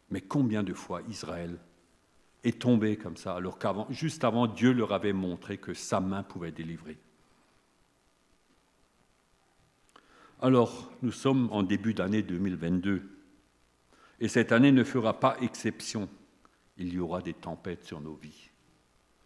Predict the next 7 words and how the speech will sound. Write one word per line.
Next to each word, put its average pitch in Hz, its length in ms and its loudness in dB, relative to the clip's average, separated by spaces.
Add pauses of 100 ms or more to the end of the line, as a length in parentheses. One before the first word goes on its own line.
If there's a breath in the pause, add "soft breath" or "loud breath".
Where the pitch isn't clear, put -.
(720)
Ce - 240 -14
ne 82 120 -8
sera 87 220 -10
pas 107 160 -4
le 98 100 -2
jardin 87 380 -4
fleuri, 92 480 -8